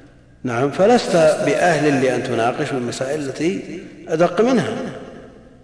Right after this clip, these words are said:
نعم، راح تعلم الفاتحة قبل ويتناقش. إذا كان يمكن مواجهته بمثل هذا الكلام فحاله أنه جاهل، فلا ينبغي له أن يناقش مثل هذه المسائل.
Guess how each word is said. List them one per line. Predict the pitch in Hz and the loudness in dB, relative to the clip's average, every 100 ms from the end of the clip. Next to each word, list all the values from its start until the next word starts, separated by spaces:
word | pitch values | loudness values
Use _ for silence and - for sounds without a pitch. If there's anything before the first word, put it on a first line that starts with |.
| - - _ - | -20 -20 _ -10
نعم، | 117 131 151 123 139 151 - - - - - | -4 -4 -4 -8 -14 -16 -20 -20 -20 -16 -10
راح | 117 | -6
تعلم | 139 135 127 123 | 0 0 2 0
الفاتحة | 117 127 123 - 127 | 0 0 0 -2 -6
قبل | 123 123 127 | -4 -4 -2
ويتناقش. | 117 117 107 - - - - - - - _ _ _ - _ 127 | -2 -6 -10 -12 -16 -16 -18 -20 -20 -20 _ _ _ -20 _ -2
إذا | 120 135 | 0 2
كان | 175 180 170 | 4 4 6
يمكن | 208 208 185 160 135 135 | 6 4 4 4 2 2
مواجهته | 127 131 139 170 175 170 | 2 2 2 2 2 2
بمثل | 143 131 131 | 0 0 0
هذا | 127 127 | 0 0
الكلام | 120 117 120 160 190 127 165 - - | -2 -4 -2 -4 -6 -10 -14 -18 -20
فحاله | - 127 139 127 120 123 127 | -12 -4 2 2 2 0 -2
أنه | 123 117 139 196 - - - - - - - _ _ - | -4 -4 -4 -6 -10 -16 -18 -20 -20 -20 -20 _ _ -6
جاهل، | 147 180 156 185 170 - - - - - - - | 0 0 0 -4 -8 -10 -16 -16 -18 -20 -20 -8
فلا | 135 139 175 185 | 0 4 6 6
ينبغي | 165 151 170 143 | 4 4 4 4
له | 139 147 139 | 4 2 2
أن | 135 | 2
يناقش | 123 127 147 127 135 | 2 2 0 -2 -4
مثل | 127 120 123 | -2 -2 0
هذه | 113 107 107 | 0 -2 -4
المسائل. | 110 - 120 - | -6 -10 -12 -14